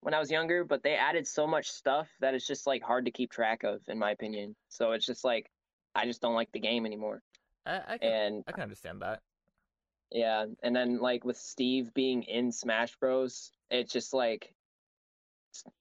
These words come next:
Speaker 1: to me, it feels like they took up a slot that could have been for someone way better. And plus, Steve isn't even, in my opinion, that good at, in the game,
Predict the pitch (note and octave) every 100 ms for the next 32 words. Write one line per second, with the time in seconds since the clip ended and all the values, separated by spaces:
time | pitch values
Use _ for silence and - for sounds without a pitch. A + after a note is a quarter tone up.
0 | - D3+ D#3 E3+ E3 C#3+ - D3+ D3 C3
1 | C3+ - D#3+ E3 C#3 C#3 - - D3 C#3+
2 | B2 - - B2+ - - C#3 B2+ C3 A#2+
3 | A2+ A2+ _ _ _ - C3 A#2 A2 G#2+
4 | G#2 - - C3+ B2+ A#2 A2 A2 G#2+ A#2+
5 | B2 A#2+ A2+ A2 G2 F#2+ _ _ _ _
6 | _ _ _ _ - C#3+ C#3 C3+ - F#3+
7 | F#3 - - - E3+ E3+ D#3+ D3+ D3+ C#3+
8 | C#3 C3 B2 B2+ C#3+ - B2 A#2 A#2+ A2+
9 | A#2+ B2+ - _ - C3 A#2+ G#2 G#2+ A2+
10 | G#2